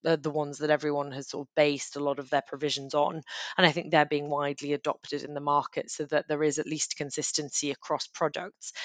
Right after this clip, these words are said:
That's particularly helpful, for example, for the banks who are investing in across all of the different industries and different entities, because it enables them to at least have, um, objective comparators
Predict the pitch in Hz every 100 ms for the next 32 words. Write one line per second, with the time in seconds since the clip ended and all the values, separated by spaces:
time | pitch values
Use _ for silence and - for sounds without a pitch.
0 | - - - 196 - - 165 165 170 156
1 | 147 135 156 - - - - 98 - -
2 | - - - - 156 143 139 127 139 147
3 | 214 - 185 160 151 143 147 - - 143
4 | 139 135 131 _ 151 - - 170 147 -
5 | - - _ _ - 151 143 - 156 -
6 | 156 - 175 151 - 151 143 143 156 -
7 | 147 185 160 151 139 - - 151 147 156
8 | 147 151 156 147 - 151 143 156 165 156
9 | 151 - - 160 139 143 - - - -
10 | - 143 143 143 135 - _ _ - -
11 | 175 - 170 - - 160 - 160 - 165
12 | 151 156 156 139